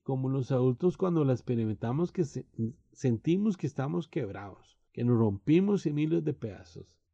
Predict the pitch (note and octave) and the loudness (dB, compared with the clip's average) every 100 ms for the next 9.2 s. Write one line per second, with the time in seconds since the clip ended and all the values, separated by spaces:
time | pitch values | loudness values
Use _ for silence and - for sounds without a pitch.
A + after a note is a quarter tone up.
0 | _ G#2 A2+ C#3+ A#2+ F#2 G#2 G#2+ - D3+ | _ -2 4 6 4 2 -2 0 0 0
1 | - E3 E3+ E3 E3+ - F3+ F3+ D#3+ - | 4 4 4 2 4 4 6 6 4 2
2 | B2+ C#3+ D#3 C#3 - G#2+ G#2+ A2+ F3 E3 | -2 2 6 6 4 -4 -4 0 0 0
3 | - - C#3+ D3+ - A2+ G2 A2 - E3 | -2 0 2 2 2 -4 -2 -4 -2 2
4 | D#3+ E3+ D3 E3 E3 C#3+ _ A#2 A#2+ C#3+ | 6 8 6 0 -2 -4 _ 0 4 4
5 | E3 D3 D3+ D3 D#3 D#3+ D3 C3+ C3+ C#3 | 2 0 0 2 2 2 0 -4 -2 -4
6 | - - - A#2+ A#2 B2+ A2 A#2 G#2+ G2+ | -6 -10 -2 0 0 0 -2 0 -2 0
7 | C3+ D3+ F3 C3+ B2+ C3 E3 C#3+ B2 A2+ | 2 2 2 4 4 4 -2 -2 -2 0
8 | A2+ - C#3 B2 G#2+ G2 F2+ G2+ F#2 - | -2 -2 -4 -2 -4 -6 -10 -12 -12 -16
9 | - - | -20 -20